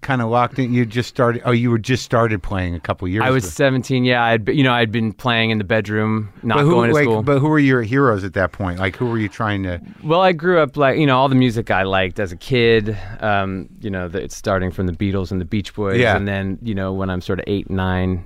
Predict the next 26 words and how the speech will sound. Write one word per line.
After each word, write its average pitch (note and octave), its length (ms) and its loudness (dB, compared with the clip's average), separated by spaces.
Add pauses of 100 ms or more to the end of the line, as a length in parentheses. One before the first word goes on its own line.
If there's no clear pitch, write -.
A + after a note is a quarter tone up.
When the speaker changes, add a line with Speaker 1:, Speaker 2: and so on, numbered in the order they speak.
(120)
Speaker 2:
there's - 400 -8
the F#2+ 80 -6
Guns F2+ 300 -4
N' F2+ 100 -6
Roses, E2+ 640 -6 (160)
Speaker 1:
Right. A#2+ 320 -4
Speaker 2:
Motley F#2+ 340 -4
Crue. F2+ 440 -4 (140)
Speaker 1:
What C#3 80 0
do D3+ 40 4
you C#3+ 40 2
think C#3 180 0
of A#2 60 -2
Slash B2+ 360 -2
as G2+ 80 -8
a F2+ 60 -8
guitar E2+ 300 -6
player? E2 280 -12 (140)
Speaker 2:
He's A2 180 -2
one F#2 100 -4
of F2 60 -4
my E2 100 -6
favorites. E2+ 500 -8
Speaker 1:
Yeah? G#2+ 340 0
Speaker 2:
Still. - 120 -20
I F2 120 -8